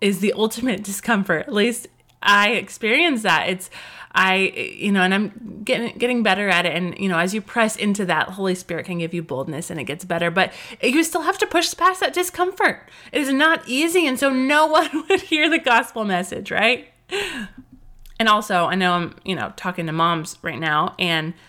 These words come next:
really none of us would have babies, right? Like, pregnancy is full of discomfort. Birth is full of discomfort,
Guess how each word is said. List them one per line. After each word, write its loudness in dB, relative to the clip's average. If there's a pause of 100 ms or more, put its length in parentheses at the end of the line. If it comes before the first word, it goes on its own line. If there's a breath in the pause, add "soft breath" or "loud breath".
(380 loud breath)
really 2
none 2
of 2
us -2
would -6
have -4
babies, -8 (160)
right? 0
Like, 0
pregnancy 0
is -4
full 2
of -2
discomfort. -2 (220)
Birth 0
is -4
full 2
of 2
discomfort, -2